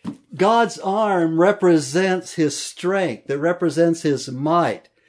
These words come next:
It can be used to strongly support and uphold, but it also can be used to scatter, like you would scatter in the wind, that you would bring down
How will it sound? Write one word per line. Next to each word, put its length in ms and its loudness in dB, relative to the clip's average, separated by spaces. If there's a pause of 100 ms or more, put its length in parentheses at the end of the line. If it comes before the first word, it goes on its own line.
(140)
It 100 0
can 200 2
be 100 2
used 380 0
to 100 0
strongly 720 0
support 800 0
and 180 -2
uphold, 800 0 (400)
but 140 6
it 60 4
also 380 4
can 200 0
be 120 2
used 320 4
to 80 0
scatter, 720 0
like 220 -2
you 60 4
would 100 -2
scatter 580 0
in 100 2
the 120 4
wind, 420 2
that 160 -6
you 60 0
would 220 -2
bring 500 0
down 580 -2